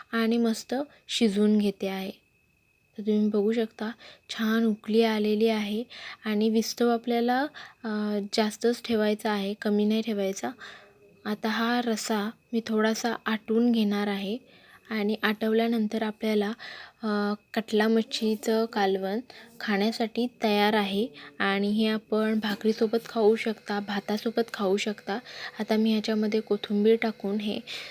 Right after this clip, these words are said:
सर्व्ह करते आहे, म्हणजेच, अ, आता ठेवते आहे मी हे. अ, तर ह्याला मी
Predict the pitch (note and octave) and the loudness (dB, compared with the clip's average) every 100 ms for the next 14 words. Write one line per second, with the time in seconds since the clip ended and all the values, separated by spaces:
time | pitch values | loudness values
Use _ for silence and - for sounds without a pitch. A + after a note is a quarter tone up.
0 | - - A#3 G#3+ A3 A3+ G#3+ - G#3 G3+ | -12 -2 2 4 4 0 0 2 2 2
1 | G3+ B3 - - G#3+ A3 G#3+ G#3+ B3+ - | -2 -4 -12 -4 2 4 6 4 2 -4
2 | - G3 G3 G3 F#3+ G3 - - G#3 - | -6 -2 0 -2 -4 -6 -12 -8 -6 -4
3 | G#3 - G3+ G3 A3+ A3 G3+ F#3+ F#3+ G3 | -2 4 4 6 4 4 2 -2 -4 -4
4 | B3+ D4 - - - - A3+ G#3+ G3+ - | -6 -8 -18 -20 -20 -14 -10 -8 -8 -4
5 | A3 G#3+ - - - - - - - - | -2 -2 -6 -20 -20 -20 -20 -20 -18 0
6 | A3+ G#3+ G#3+ A#3 | 4 6 6 4